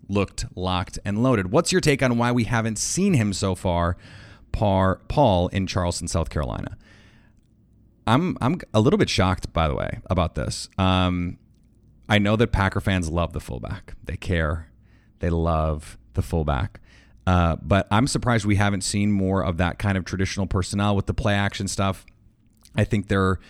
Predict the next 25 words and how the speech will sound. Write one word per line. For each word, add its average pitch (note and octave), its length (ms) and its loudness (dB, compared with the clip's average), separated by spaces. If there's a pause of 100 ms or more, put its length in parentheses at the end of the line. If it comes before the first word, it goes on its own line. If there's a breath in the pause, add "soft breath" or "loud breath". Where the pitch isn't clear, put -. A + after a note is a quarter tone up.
(200 soft breath)
was G#2 160 2
an G#2+ 60 4
opportunity A#2+ 560 2
for A2 140 -2
them G#2 180 0
to G#2+ 100 -2
really A#2+ 240 2
use G#2+ 300 4
that G2 240 0
to G2+ 100 0
their G2+ 180 2
advantage G2 500 0
and F2+ 140 -2
be A2+ 140 4
effective A2 500 0
with F2 200 0
it, E2 160 -4 (480 loud breath)
because A2+ 260 4
I G#2 80 4
think A2+ 420 -2
being A2+ 600 4 (100)
an B2+ 220 2
offense F2+ 680 -2 (400 soft breath)
that G#2 360 0
can G2 460 2